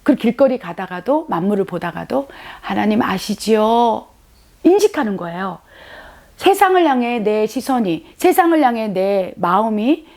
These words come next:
세상을 향해 활짝 열려 있었어요. 모든 것들이. 근데 "아버지, 주여, 주님" 이렇게 부를 때 내가 하나님에게 리셋이 되는 거예요.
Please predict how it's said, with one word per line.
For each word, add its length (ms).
세상을 460
향해 280
활짝 680
열려 240
있었어요. 460
모든 280
것들이. 360
근데 480
"아버지, 920
주여, 720
주님" 640
이렇게 360
부를 420
때 220
내가 220
하나님에게 1200
리셋이 480
되는 220
거예요. 260